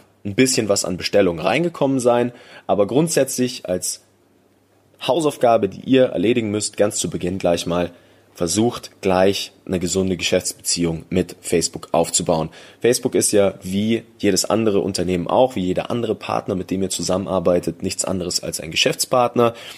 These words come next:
Und Facebook legt ganz viel Wert auf Seriosität und Relevanz und letztlich auch, ja, eine gesunde Geschäftsbeziehung, die ihr mit Facebook aufbaut. Und dann kommt irgendwann der Moment, in dem Facebook das auch sehr, sehr gerne mag, was ihr tut, solange es eben bewährt ist und solange der Algorithmus merkt, hey,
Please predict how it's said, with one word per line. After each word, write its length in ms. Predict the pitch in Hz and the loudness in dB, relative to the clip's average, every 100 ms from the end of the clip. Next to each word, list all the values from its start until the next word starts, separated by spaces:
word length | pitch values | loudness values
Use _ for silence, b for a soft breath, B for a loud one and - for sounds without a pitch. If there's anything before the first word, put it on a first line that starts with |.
| B - | B -4
Und 160 | 107 101 | -2 -2
Facebook 420 | 95 92 - 95 | -2 -2 -2 -4
legt 220 | 90 87 | -4 -4
ganz 240 | 90 90 - | -2 -2 -2
viel 180 | 92 | -4
Wert 220 | 87 85 - | -2 -4 -6
auf 100 | - | -2
Seriosität 920 | 113 135 139 131 131 127 107 107 - B B B | 2 4 4 4 0 0 2 2 0 B B B
und 320 | - 87 - | -14 -14 -2
Relevanz 600 | 95 123 107 104 107 - - B | 2 4 4 0 -2 -6 -10 B
und 120 | - 87 | -10 -6
letztlich 460 | 87 - 92 - | -6 -6 -8 -6
auch, 300 | - 78 78 - | -6 -6 -8 -10
ja, 220 | - 95 80 | -4 -4 -4
eine 120 | 101 | -6
gesunde 280 | 123 170 185 | 2 2 4
Geschäftsbeziehung, 800 | 131 107 - - - 101 95 92 | 2 0 0 -8 -4 0 0 -2
die 120 | 92 | -4
ihr 200 | 87 95 | -2 -2
mit 160 | 92 - | -2 -2
Facebook 380 | 87 82 - | -2 -2 -2
aufbaut. 460 | - 87 - 80 - | 0 2 2 -2 -2
Und 140 | 82 95 | -2 0
dann 260 | 120 131 B B | 0 -2 B B
kommt 200 | - 170 | -4 -2
irgendwann 360 | - 147 135 131 | 0 2 2 4
der 100 | 120 | 4
Moment, 460 | 110 92 98 107 - B | 2 2 2 0 -6 B
in 140 | 101 | -4
dem 160 | 98 92 | -2 -2
Facebook 520 | - 98 - 95 - | 0 0 0 -2 -2
das 320 | 87 87 85 - | 0 2 2 -2
auch 180 | - | -4
sehr, 200 | - 101 | 2 2
sehr 140 | 92 80 | 2 2
gerne 280 | 110 147 160 | 0 2 2
mag, 400 | 131 143 143 - | 2 2 0 -4
was 220 | 92 - | -4 -2
ihr 160 | 90 - | -2 -2
tut, 320 | 175 214 - | -2 -2 -4
solange 460 | 90 98 92 104 101 | -2 2 2 2 2
es 140 | - | 0
eben 220 | - 87 80 | 0 -2 -2
bewährt 380 | 80 107 156 | 0 2 2
ist 180 | - 131 | -2 -2
und 160 | - 92 | -4 -8
solange 320 | 82 85 92 | -6 -4 -4
der 100 | - | -4
Algorithmus 540 | 85 82 87 90 85 | -4 -6 -8 -6 -6
merkt, 260 | 85 85 - | -4 -4 -2
hey, 160 | - | -4